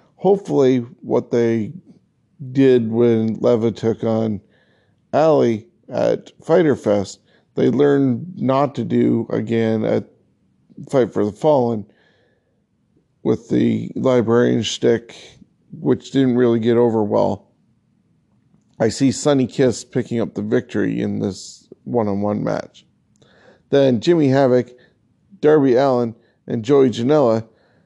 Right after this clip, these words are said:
three guys who love going hardcore, are going to take on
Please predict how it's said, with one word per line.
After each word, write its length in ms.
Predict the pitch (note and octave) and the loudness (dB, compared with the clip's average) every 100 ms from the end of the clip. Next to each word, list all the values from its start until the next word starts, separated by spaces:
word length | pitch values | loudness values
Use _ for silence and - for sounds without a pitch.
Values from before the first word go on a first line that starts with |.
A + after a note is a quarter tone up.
| _ | _
three 180 | - F3+ | -2 2
guys 320 | D#3+ C#3 B2 | 4 2 0
who 200 | B2+ B2 A2+ | -4 -4 -2
love 400 | B2 C#3 B2 G#2+ _ - C#3+ C3+ | 2 2 0 -8 _ -18 -14 -8
going 300 | C3 C3 A#2+ | -2 0 0
hardcore, 640 | G#2+ D3+ - - G2+ G2+ G#2 _ _ _ _ _ _ _ _ _ - | 0 0 -2 -4 -2 -2 -6 _ _ _ _ _ _ _ _ _ -4
are 80 | C#3 | 0
going 200 | D#3+ C#3+ | 2 2
to 80 | D3+ | 0
take 140 | C3+ | 2
on 260 | D3 C#3+ | 2 2